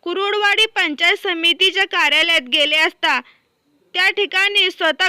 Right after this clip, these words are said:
गट विकास अधिकारी यांच्यासह अनेक कर्मचारी गैरहजर असल्याचे दिसून आले. त्यावेळी त्यांनी हजरे पत्रक व फिरती नोंदवी पाहिल्यानंतर सोमवार व गुरुवार मुख्यालय दिवस असतानाही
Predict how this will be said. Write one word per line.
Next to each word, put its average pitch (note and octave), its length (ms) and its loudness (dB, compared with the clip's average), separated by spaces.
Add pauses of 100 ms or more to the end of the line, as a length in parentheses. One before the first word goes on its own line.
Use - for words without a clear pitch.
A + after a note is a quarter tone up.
गट E4+ 240 0
विकास F4 460 -2
अधिकारी D#4+ 680 2
यांच्यासह E4 800 2 (100)
अनेक D#4+ 380 0
कर्मचारी F4+ 680 2
गैरहजर D#4+ 600 0
असल्याचे D#4 640 0 (360)
दिसून F4 380 -2
आले. D4 280 2 (600)
त्यावेळी G#4+ 460 2
त्यांनी F#4+ 400 0
हजरे E4+ 460 0
पत्रक E4+ 540 -2
व E4 140 0 (560)
फिरती F4+ 440 2
नोंदवी F4 600 2 (460)
पाहिल्यानंतर F#4+ 840 2
सोमवार F4 500 0
व F#4+ 220 0
गुरुवार D4+ 540 0 (340)
मुख्यालय F#4+ 580 0
दिवस F4 460 0
असतानाही F4+ 1000 0